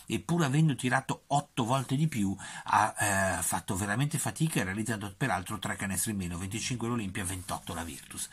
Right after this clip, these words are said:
Eh, scelte di tiro brutte, troppe volte accontentata-, accontentandosi di questo tiro da tre,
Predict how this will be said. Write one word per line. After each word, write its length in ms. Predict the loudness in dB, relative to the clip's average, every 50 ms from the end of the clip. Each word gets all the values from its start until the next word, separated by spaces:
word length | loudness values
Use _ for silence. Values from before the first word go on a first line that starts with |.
| -6 -6 -6 -6 -8 -10 -10 -6
Eh, 580 | -2 -2 0 0 0 -2 -2 -2 -4 -4 -4 0
scelte 520 | 2 4 4 6 4 4 2 0 -2 -4
di 140 | -4 -4 -4
tiro 480 | -4 -2 2 4 4 4 4 2 0 -2
brutte, 440 | 0 2 2 2 2 2 0 0 0
troppe 340 | 2 0 0 0 0 -2
volte 320 | 0 2 2 0 0 -2 -6
accontentata-, 600 | -8 -6 -6 -6 -6 -6 -8 -8 -10 -10 -12 -10 -6
accontentandosi 1080 | -6 -6 -6 -6 -6 -4 -4 -4 -4 -6 -8 -4 0 2 2 2 2 0 -2 -4 -4
di 100 | -6 -6
questo 260 | -6 -6 -6 -8 -8
tiro 220 | -8 -4 -2 -2 -2
da 100 | -2 -4
tre, 300 | -2 0 2 2 0